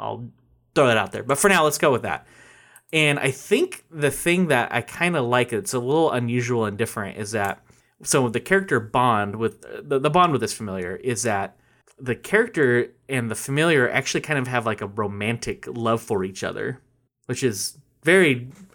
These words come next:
strange and odd, you know, but yet, like, it's kind of like a, you know, this person, whatever this, this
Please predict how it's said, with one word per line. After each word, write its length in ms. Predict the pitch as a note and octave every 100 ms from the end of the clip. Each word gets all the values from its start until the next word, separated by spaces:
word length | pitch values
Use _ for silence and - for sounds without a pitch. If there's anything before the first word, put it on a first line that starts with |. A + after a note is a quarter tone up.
| _ _ _ _ _ _
strange 600 | - - A#3+ D#3+ A2+ A#2
and 160 | B2+ A#2+
odd, 340 | C3+ A#2+ G#2+
you 80 | A2+
know, 260 | G2+ G2 G#2 - - G#2+
but 160 | B2+
yet, 360 | A#2+ A#2 G#2 -
like, 240 | B2+ G#2+ A#2
it's 200 | A2 -
kind 220 | C#3 B2
of 120 | G#2+
like 200 | A2 G#2
a, 320 | G#2 G2 F#2+ - _ _
you 100 | -
know, 220 | G#2+ F#2+ G2 _ -
this 340 | A#2 - - _ _ _ _ _ _ -
person, 540 | E3+ D3+ C#3+ A#2 A#2
whatever 340 | B2+ C#3 C#3
this, 200 | C3 B2 - -
this 280 | B2+ -